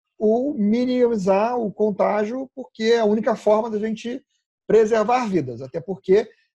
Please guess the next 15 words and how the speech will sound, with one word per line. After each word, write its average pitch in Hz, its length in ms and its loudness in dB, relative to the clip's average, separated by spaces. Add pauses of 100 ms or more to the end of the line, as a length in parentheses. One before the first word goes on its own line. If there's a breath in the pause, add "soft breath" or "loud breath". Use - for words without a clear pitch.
(140)
é, 160 420 2
se - 400 -2
a 247 80 6
pessoa 190 720 2 (440)
não 196 280 4
morrer 196 300 2
porque 160 300 -8
pegou 156 280 -4
a 160 40 2
doença, 226 600 -2 (600)
é, 165 760 4 (160)
ela 196 720 4
tem 202 280 0
uma 226 180 0
chance 247 800 -4